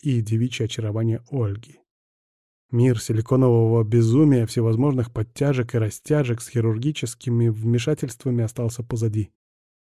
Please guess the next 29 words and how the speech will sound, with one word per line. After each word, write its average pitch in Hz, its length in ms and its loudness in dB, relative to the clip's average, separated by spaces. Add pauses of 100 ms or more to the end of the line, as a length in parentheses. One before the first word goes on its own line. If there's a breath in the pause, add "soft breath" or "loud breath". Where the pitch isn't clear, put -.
(240)
Безупречные 120 680 -2
манеры, 117 460 -4 (340)
воспитанность, 117 840 -2 (160)
начитанность, 120 840 -2 (380)
стать - 520 2
и 143 120 0
походка 127 600 0
с - 140 -8
умением 131 420 4
вовремя 131 460 4
покраснеть 120 720 -2
или 147 240 0
прикрыть 131 560 -6
глаза. 120 520 -2 (1000)
У 123 140 0
женщин 123 500 2 (120)
много 143 460 4
разных 127 380 2
способов, 135 640 0
как 113 240 -4
быть 139 220 2
желанной 160 560 6
и 143 160 -4
любимой, 151 480 4
кроме 165 380 4
одной 135 440 0
только 147 340 -2
красивой 123 600 0
обёртки. 117 560 -2